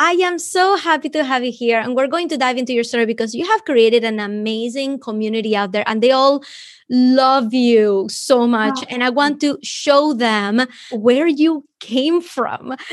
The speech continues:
Speaker 1: So before we start, can you tell everyone what you do and who you do it for?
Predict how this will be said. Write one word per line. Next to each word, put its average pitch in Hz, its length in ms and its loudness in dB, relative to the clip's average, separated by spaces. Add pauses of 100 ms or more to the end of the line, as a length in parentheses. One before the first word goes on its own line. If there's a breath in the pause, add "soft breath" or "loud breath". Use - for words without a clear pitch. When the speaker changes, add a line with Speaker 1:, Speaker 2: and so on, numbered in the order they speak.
(120 loud breath)
Speaker 1:
So 311 440 4
before 311 680 0
we 381 120 2
start, 226 600 -4 (380 soft breath)
can 294 200 -2
you 392 100 2
tell 311 240 -2
everyone 208 640 -2 (320 soft breath)
what 220 420 -2
you 339 220 0
do 247 600 -2 (160)
and 208 400 -6
who 254 300 -6
you 240 200 -4
do 196 180 -4
it 180 140 -12
for? - 400 -16